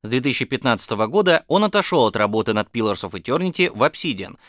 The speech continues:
и затем в независимом статусе участвовал в ряде проектов, среди которых Torment Tides of Numenera и Divinity Original Sin. Его присутствие в команде Pathfinder Kingmaker стало существенным фактором.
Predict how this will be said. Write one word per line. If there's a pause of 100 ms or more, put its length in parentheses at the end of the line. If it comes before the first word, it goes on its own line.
и
затем
в
независимом
статусе
участвовал
в
ряде
проектов,
среди
которых
Torment
Tides
of
Numenera (200)
и
Divinity
Original
Sin. (880)
Его
присутствие
в
команде
Pathfinder
Kingmaker (160)
стало
существенным
фактором.